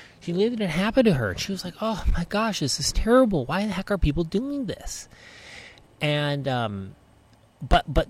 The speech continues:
but throughout it, she was such a very strong proponent of free market and strong, strong proponent of, of, of, of private property,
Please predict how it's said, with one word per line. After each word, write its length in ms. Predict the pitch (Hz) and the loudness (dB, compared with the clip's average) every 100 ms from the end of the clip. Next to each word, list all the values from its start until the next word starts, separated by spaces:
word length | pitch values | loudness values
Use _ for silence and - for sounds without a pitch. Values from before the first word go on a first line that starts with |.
| - | 2
but 140 | 165 | 2
throughout 400 | - 131 147 165 | 4 2 4 4
it, 100 | 120 | 2
she 140 | - 120 | 0 -2
was 120 | 104 | -2
such 160 | 139 151 | -4 -6
a 60 | |
very 180 | 123 120 | -2 -2
strong 340 | - - 151 | -2 -4 -4
proponent 380 | 143 - 127 117 | 0 0 0 -2
of 80 | 87 | -6
free 200 | - 107 | -8 -6
market 480 | 95 101 113 131 127 | -4 -6 -4 -6 -6
and 100 | 101 | -10
strong, 380 | - 107 113 107 _ | -10 -8 -8 -10 _
strong 560 | - - - 139 175 185 | -10 -8 -4 2 2 2
proponent 480 | - - 127 104 92 | 2 2 2 0 -4
of, 260 | 92 87 - | -8 -12 -8
of, 300 | 113 110 - _ | -4 -4 -8 _
of, 220 | 127 117 - | -8 -8 -10
of 180 | 110 - | -14 -4
private 340 | - 135 120 - | 0 0 0 -2
property, 560 | - 185 139 113 120 | 0 0 -2 -6 -10